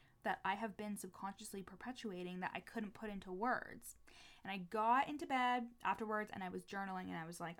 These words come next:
I realized that I didn't feel worthy of Catherine's coaching. And her and I actually had this conversation about it. And of course she looked shocked and was like,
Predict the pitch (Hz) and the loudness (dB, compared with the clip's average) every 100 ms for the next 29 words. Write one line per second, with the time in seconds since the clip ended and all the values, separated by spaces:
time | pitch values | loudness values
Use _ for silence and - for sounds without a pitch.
0 | 185 175 180 185 165 170 170 156 - 180 | -4 -4 -4 -2 -2 -2 -4 -4 -2 -4
1 | 170 165 - 180 175 170 185 170 151 - | -4 -8 -6 -4 -4 -4 -6 -6 -8 -8
2 | 151 160 175 - 180 - - 190 - 190 | -8 -8 -10 -6 -8 -6 -8 -8 -8 -6
3 | 180 175 - 170 170 - 180 185 170 170 | -2 -2 -2 -2 -4 -4 -8 -6 -6 -6
4 | 147 175 - - - - - - _ _ | -8 -8 -10 -14 -20 -20 -20 -20 _ _
5 | - 180 175 233 339 262 190 113 127 - | -4 -2 0 0 0 2 4 4 6 4
6 | 220 220 - 247 240 240 - 196 190 - | 2 -6 -2 2 2 0 -6 -4 -4 -4
7 | - - 170 202 220 190 185 190 190 185 | -4 0 2 0 -2 -4 -4 -2 -2 -4